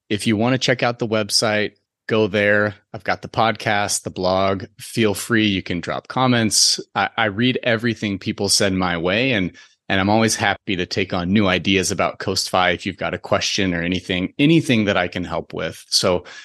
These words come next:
yeah, coast fi guy dot com, and there's the podcast and the blog there.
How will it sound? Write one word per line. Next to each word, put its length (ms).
yeah, 180
coast 400
fi 220
guy 260
dot 300
com, 400
and 120
there's 180
the 60
podcast 540
and 80
the 60
blog 320
there. 260